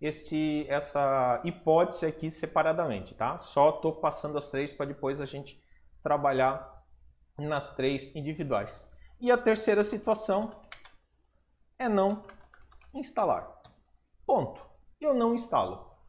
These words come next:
Ou eu vendo, ou eu não instalo. Não existe meio termo, né? O, "Ah, Wagner, pô, mas não é muito drástico numa situação dessa?"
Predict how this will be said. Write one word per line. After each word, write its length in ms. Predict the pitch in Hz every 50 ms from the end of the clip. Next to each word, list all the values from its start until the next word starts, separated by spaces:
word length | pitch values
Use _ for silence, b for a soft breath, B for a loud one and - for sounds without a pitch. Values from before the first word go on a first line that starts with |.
| _ -
Ou 220 | - 285 277 247
eu 140 | 226 214 202
vendo, 420 | 208 220 240 262 269 247 277 - - - - - - - _ - - -
ou 180 | - 240 233 226
eu 60 | 233
não 220 | 226 226 226 226 233
instalo. 520 | 226 - - - - 92 - - - - -
Não 200 | 202 226 240 240
existe 440 | 220 - 220 220 214 - - - 220
meio 320 | 208 202 208 214 208 -
termo, 320 | - 123 101 92 87 87 95
né? 300 | 110 131 180 233 - - b b b b b b b - -
O, 1000 | 196 185 196 202 202 202 196 196 196 196 190 190 190 185 185 185 180 175 175 - - 202
"Ah, 220 | 233 254 262 262
Wagner, 380 | 196 202 196 190 190 190 190 -
pô, 100 | 185 185
mas 220 | 208 202 190 185
não 120 | 190 202 220
é 60 | 233
muito 320 | 247 233 240 233 233 - 165
drástico 540 | 139 151 165 190 220 220 220 - - - 180
numa 200 | 180 175 175 175
situação 420 | - - 151 143 - - 135 139
dessa?" 460 | 165 190 196 180 - - 196 208 -